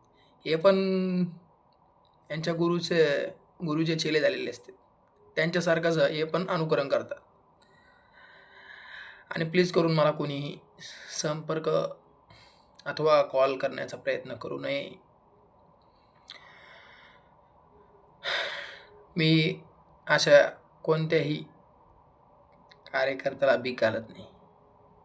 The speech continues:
आणि मला, मी त्याच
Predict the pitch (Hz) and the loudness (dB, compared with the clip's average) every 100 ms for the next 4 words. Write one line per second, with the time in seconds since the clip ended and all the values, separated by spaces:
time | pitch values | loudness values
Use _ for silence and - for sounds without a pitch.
0 | _ _ _ - _ 1017 1047 988 988 - | _ _ _ -20 _ _ -20 -20 -20 -20
1 | _ _ _ _ _ - - _ - - | _ _ _ _ _ -20 -20 _ -20 -20
2 | _ - - 139 147 151 151 147 170 165 | _ -14 -6 -4 -2 0 4 4 4 0
3 | 165 165 180 180 - | 2 4 4 2 -2